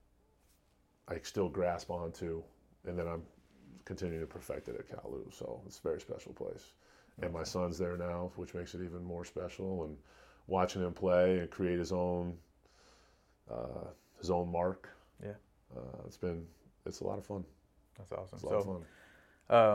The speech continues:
Speaker 2: um, you don't wanna coach Peyton. You said it's a disservice, is it a disservice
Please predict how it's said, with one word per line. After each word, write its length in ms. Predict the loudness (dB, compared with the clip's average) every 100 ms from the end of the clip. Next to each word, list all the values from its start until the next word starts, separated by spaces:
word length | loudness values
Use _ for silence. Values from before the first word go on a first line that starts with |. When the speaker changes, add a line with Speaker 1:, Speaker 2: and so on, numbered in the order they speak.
| 4
Speaker 2:
um, 80 | -2 -12 _ _ 2
you 100 | 8
don't 140 | 8
wanna 140 | 8 4
coach 260 | 2 2
Peyton. 260 | 2 2 0 -18 -20 -20 -20 -20 -20 -8
You 100 | -6
said 200 | 4 4
it's 120 | 4
a 60 | 0
disservice, 580 | 0 -2 4 4 6 4
is 40 |
it 60 | 2
a 60 | 2
disservice 760 | -2 4 6 6 2 -4 -16